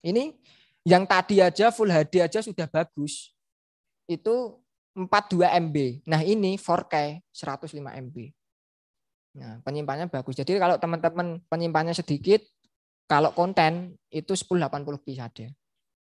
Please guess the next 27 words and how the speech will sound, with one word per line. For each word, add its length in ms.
Itu 340
ya. 320
Ini. 240
Nah, 160
kalau 160
sudah, 640
klik 240
export. 400
Nah, 80
ini 160
tunggu 480
rendering. 560
Ini 160
namanya 560
rendering. 560
Jadi 160
kadang 320
kalau 240
teman-teman 800
laptopnya 480
kadang 320
kan 100
dulu, 400
dulu 160
saya 240
pernah 240
nih 160